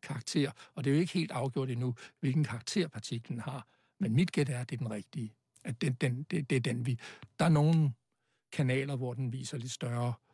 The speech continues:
øh, har lidt større værdier end i andre målekanaler, hvor man, man, man måler på den.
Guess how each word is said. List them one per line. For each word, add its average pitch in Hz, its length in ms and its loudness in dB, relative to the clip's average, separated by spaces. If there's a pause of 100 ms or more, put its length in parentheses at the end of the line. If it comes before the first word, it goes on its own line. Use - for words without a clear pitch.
(240)
øh, 160 80 -4
har 143 140 -2
lidt 120 120 0
større 123 580 2
værdier 123 440 2
end 120 180 0
i 127 40 -8
andre 120 400 0
målekanaler, 117 640 0
hvor 117 140 -4
man, 120 260 -6
man, 117 220 -6
man 113 180 -6
måler 120 220 -6
på 120 160 -6
den. 117 160 -4